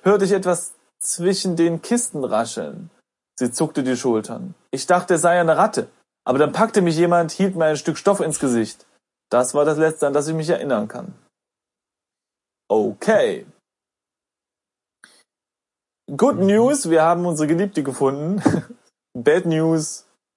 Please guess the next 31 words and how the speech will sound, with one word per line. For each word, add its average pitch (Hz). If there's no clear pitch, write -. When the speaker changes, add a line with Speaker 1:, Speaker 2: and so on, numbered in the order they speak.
Speaker 2:
Wir 131
haben 135
Kopfschmerzen. 113
Speaker 1:
Wir 127
haben 123
Kopfschmerzen. -
Und -
es 139
liegt 123
Wasser 117
am 107
Boden. -
Speaker 2:
Erstmal 160
ins 151
Inventar 139
gucken, 180
ob 139
uns 139
was 123
entwendet 135
wurde. 95
Speaker 1:
Oh. 123
Nö. 175
Alles 120
noch 135
da. 117
Speaker 2:
Ja. 185
Speaker 1:
Also 113
man 127
kann 147
da, 143